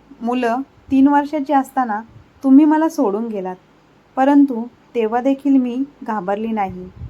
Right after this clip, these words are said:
हारली नाही, परंतु आता देवाने माझ्यासोबत हे काय केले आहे?" जेव्हापासून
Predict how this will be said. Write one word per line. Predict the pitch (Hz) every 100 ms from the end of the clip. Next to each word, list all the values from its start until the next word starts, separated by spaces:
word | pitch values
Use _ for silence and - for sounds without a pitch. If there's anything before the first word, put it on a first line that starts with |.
| - - -
हारली | 220 214 226
नाही, | 254 226 190 196 _ _ _ _ -
परंतु | 254 294 330 262 277 - -
आता | 214 247 247
देवाने | 285 277 269 233 269 _ _ -
माझ्यासोबत | 214 202 262 285 233 240 - _ - - -
हे | 285
काय | 285 254 240
केले | 269 302 294
आहे?" | 269 240 220 240 _ _ _ _ _ _ _ _ _ _ _ _ - 220
जेव्हापासून | 226 202 247 247 262 262 214